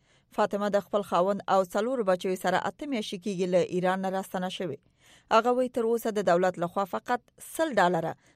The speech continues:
د مرستې په نوم وررسېدلي، خو اوس د ژمي په رارسېدو له ستونزو ډکې شپې ورځې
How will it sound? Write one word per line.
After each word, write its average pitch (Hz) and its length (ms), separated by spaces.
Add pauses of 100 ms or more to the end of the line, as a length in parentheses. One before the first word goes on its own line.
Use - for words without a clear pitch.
(180)
د 208 140
مرستې 247 380
په 226 120
نوم 220 160
وررسېدلي، 175 600 (360)
خو - 80 (120)
اوس 247 240
د 233 120
ژمي 220 240
په 202 120
رارسېدو 180 460 (120)
له 180 160
ستونزو 190 440 (600)
ډکې 226 320 (160)
شپې 202 280
ورځې 196 240